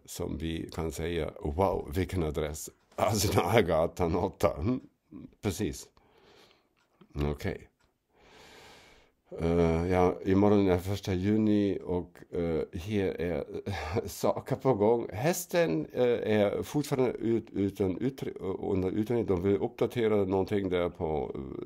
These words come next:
den sidan som de har skrivit någonting. Eh, den är under uppsikt och jag gör, ger också en löpande dokumentation om hästen. Mm.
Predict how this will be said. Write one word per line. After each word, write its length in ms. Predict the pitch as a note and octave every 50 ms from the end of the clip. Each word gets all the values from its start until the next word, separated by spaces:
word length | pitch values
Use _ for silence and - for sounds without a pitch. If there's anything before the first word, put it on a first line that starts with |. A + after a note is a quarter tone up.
| D#2 D2+ D2 - - - - - - -
den 200 | F2+ F2 E2+ D#2+
sidan 360 | - - A2+ A2 G2+ F#2 F2
som 160 | D#2+ - E2+ D#2
de 160 | D#2+ D#2 D2+
har 80 | D#2+
skrivit 360 | D#2+ - - G2+ G2+ F#2 F2 D#2+
någonting. 380 | D#2 D2+ D2+ E2+ E2 E2+ E2 - - - - - - - - - - - - _ _ _ _ _ _ _ _ _ _ _ _ _ _ _ _ -
Eh, 160 | E2 E2 E2
den 280 | E2+ D2+ F2+ G2 F#2+ F2+
är 100 | F2 F2+
under 360 | F2 E2+ F2 F2 - - -
uppsikt 560 | G#2+ G#2+ - - - A2 G#2+ G#2 - _ -
och 300 | - - F#2 E2+ - F#2+
jag 280 | F2 D#2 D2+ D#2 D#2 F2
gör, 240 | F2 E2+ F2+ F2+ E2+ E2+ D#2
ger 440 | E2+ F#2 E2+ F#2+ G#2+ G#2 G2+ G2 -
också 420 | - F#2 F#2 - - - F2+ D#2 -
en 160 | D#2+ D#2+ D2+ -
löpande 1000 | - D#2 D#2+ F#2 G2+ G2+ G2+ - G2+ F#2 F2 F2+ F2 D2+ D#2+ D#2+ D#2+ D#2 D2+ - - - - - _ _
dokumentation 1300 | - B1 B1 E2 F#2 - - G2 F2 D#2+ D#2 D2+ D#2 - E2+ D2+ - - - - B2 A#2+ G#2+ E2 C#2+ G#1+
om 260 | - - C#2 C2+ C#2 C#2+
hästen. 840 | D2+ G2 A2+ G#2+ - - - - - - D#2+ - - - - - - _ _ _ _ _ _ _ _ _ _ _
Mm. 360 | C#2 C#2 - - - - A2